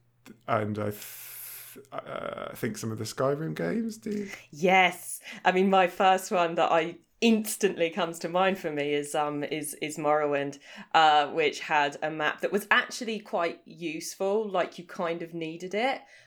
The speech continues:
Speaker 2: um,
Speaker 1: Mm.
Speaker 2: because figuring out, because the map that was in game on, like, when you press the start or whatever, uh, was not very helpful or good. Um,
Speaker 1: Okay.
Speaker 2: and a, and a big part of Morrowind was trying to figure out how to get around on the transport networks.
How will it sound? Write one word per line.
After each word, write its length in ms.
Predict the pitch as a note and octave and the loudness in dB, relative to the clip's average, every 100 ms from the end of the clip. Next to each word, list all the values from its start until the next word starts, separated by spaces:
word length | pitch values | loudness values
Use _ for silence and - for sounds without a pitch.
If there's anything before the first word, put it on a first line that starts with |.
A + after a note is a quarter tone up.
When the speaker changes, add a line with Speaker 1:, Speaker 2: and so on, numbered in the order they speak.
| _ F3 | _ 2
Speaker 2:
um, 80 | D#3+ | 4
Speaker 1:
Mm. 440 | D#3+ D#3 D#3 D#3 | 4 2 0 -4
Speaker 2:
because 360 | E3+ G3 E3+ - | -6 -2 -2 -2
figuring 480 | - F3+ F#3 F3 E3 | -2 0 0 0 0
out, 180 | D#3+ - | -2 -4
because 320 | E3+ G3+ F#3+ | 0 0 0
the 100 | G3 | 0
map 280 | A3 B3 G3+ | 0 0 -2
that 100 | F3+ | -2
was 100 | F3 | -2
in 220 | E3+ D#3+ | -6 -2
game 380 | D#3+ D3 C3 C3+ | 2 2 0 -6
on, 240 | C#3+ C#3 | -8 -6
like, 240 | C3+ C3 - | -6 -8 -6
when 220 | C#3+ C#3 | -8 -6
you 100 | C3+ _ _ _ | -10 _ _ _
press 300 | - C#3+ - - - | -6 -6 -6 -12 -12
the 100 | D3+ | -12
start 480 | - D3 C#3 A#2 | 0 2 2 0
or 80 | C3+ | -2
whatever, 340 | C3+ B2 B2 B2+ - - _ | -4 -2 -2 -4 -10 -20 _
uh, 240 | D#3+ D#3 D#3 | 6 6 4
was 160 | F3 F#3 | 0 0
not 300 | F3+ D#3+ F3 | 2 2 0
very 640 | D#3 D3 C#3+ C3 - _ _ _ | 0 0 -4 -8 -12 _ _ _
helpful 540 | - F#3 D#3 - E3 D3 | -2 0 0 -2 -6 -4
or 120 | D3 | 0
good. 340 | F3+ C3+ C3 - _ - _ _ | 0 0 -2 -12 _ -20 _ _
Um, 340 | D3 D3+ D3+ C3+ | -2 0 2 0
Speaker 1:
Okay. 140 | - - | -2 -2
Speaker 2:
and 160 | E3 | -2
a, 120 | E3 | 0
and 80 | F3+ | -2
a 40 | F3+ | 0
big 200 | G3 G3 | 0 2
part 220 | F#3 D#3+ | 0 0
of 40 | |
Morrowind 320 | E3+ E3 D#3 | 0 -2 -2
was 140 | D#3 D3+ | -8 -8
trying 160 | E3+ | -6
to 60 | D3+ | -6
figure 320 | - F3 E3 | -6 -4 2
out 180 | D3 D3 | 2 2
how 140 | D#3+ | -2
to 100 | D#3 | -4
get 160 | - - | -4 -2
around 260 | D#3 D3+ D3+ | -2 -4 -8
on 60 | |
the 80 | D3+ | -10
transport 500 | D3+ D#3 D#3+ F3+ - | -6 -4 -2 -2 2
networks. 720 | F#3 F#3+ G3+ A#3+ - - - | 0 4 4 4 2 -8 -12